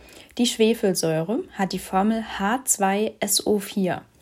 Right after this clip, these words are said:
Das heißt, es sind zwei Wasserstoffatome, ein Schwefel und vier Sauerstoffatome enthalten.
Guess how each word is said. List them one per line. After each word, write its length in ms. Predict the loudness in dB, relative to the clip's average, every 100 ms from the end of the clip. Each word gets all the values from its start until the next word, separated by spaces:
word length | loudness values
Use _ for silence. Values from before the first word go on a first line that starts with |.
| -20 -20 -20 -8
Das 200 | -4 0
heißt, 180 | 0 2
es 120 | -2
sind 220 | -2 -4
zwei 320 | -2 2 2
Wasserstoffatome, 1000 | 2 0 -2 -2 -4 -4 -4 0 2 2 0 -4
ein 180 | -2 -2
Schwefel 560 | 0 0 0 2 2 0 -6 -20 _
und 180 | 0 0
vier 260 | 2 2
Sauerstoffatome 920 | 4 4 2 0 -6 -8 -8 -4 -4 -4
enthalten. 640 | -6 -6 -6 -6 -8 -14